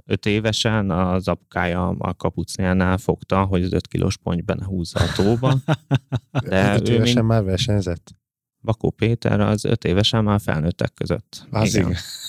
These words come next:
Speaker 2: Azt azért, azért
Speaker 3: Azért az kemény.
Speaker 2: ezt egy kicsit így ízlelgessük, hogy, ö, én, ja, hát most voltunk ugye ismerősünknél, ö,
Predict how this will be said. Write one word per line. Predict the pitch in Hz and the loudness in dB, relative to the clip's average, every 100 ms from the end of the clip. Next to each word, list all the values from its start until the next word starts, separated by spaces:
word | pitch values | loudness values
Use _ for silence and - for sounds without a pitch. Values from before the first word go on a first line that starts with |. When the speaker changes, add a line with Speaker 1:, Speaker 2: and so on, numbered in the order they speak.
| - - - _ - _ _ | -18 -20 -20 _ -20 _ _
Speaker 2:
Azt | - 113 - | -2 -2 0
azért, | 175 120 135 | -2 2 2
azért | 147 143 147 | 2 2 2
Speaker 3:
Azért | 117 | 2
az | 135 | 2
kemény. | - 151 92 87 - | 2 0 0 -2 -2
Speaker 2:
ezt | - 127 | 0 2
egy | 143 | 2
kicsit | 185 - - | 0 -2 0
így | 123 | 0
ízlelgessük, | 135 117 113 101 101 - 104 - | 0 0 0 0 0 0 -2 0
hogy, | 107 107 | 0 0
ö, | - 131 - 170 | -4 -6 -6 -8
én, | 156 127 117 - 160 | 0 2 2 -2 -12
ja, | 131 120 | 0 2
hát | 107 110 127 | 4 2 2
most | 123 | 2
voltunk | 139 135 127 120 110 | 2 0 0 -2 0
ugye | 113 110 | 0 2
ismerősünknél, | - 110 101 95 - 101 - 104 107 101 98 95 120 117 | 0 -2 -2 -4 -4 -6 -6 -4 -2 0 0 -2 -8 -12
ö, | 98 98 98 98 | -4 -2 0 -2